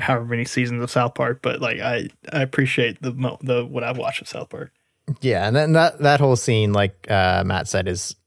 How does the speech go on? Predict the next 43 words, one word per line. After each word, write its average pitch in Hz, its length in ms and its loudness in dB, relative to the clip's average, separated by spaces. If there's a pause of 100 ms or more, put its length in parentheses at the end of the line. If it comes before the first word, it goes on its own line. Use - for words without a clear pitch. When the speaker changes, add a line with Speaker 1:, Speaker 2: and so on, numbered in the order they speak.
(480)
Speaker 2:
about 110 300 4
him. 117 200 2
He 139 180 4
wa-, 151 120 4
he - 180 -6
wants 240 240 2
an, 170 120 2 (280)
he - 100 -2
wants 233 220 4
an 190 80 6
adult 147 380 6
haircut. 143 560 6 (100)
He - 60 -14
wants 175 220 4
to - 40 -6
seem 170 160 4
professional, 139 540 4
mature, 139 340 6
but 147 140 4
he's - 100 -8
still - 160 2
here 120 160 4
to - 80 2
have 104 100 2
fun. - 300 -2 (140)
<laughs> 466 160 -12 (1300)
Speaker 1:
So - 120 4
he's 440 120 6
asking 240 340 2
for 190 200 0
a 170 40 2
mullet. 175 420 0 (500)
<laughs> - 0 - (1500)
Speaker 2:
Mm, 156 600 4
no, 170 140 6
that 180 200 4
says, 185 320 6 (200)
"I'm 135 140 4
here 156 180 6
to 131 60 4
smoke 135 360 4
weed, 127 220 4
and 110 300 2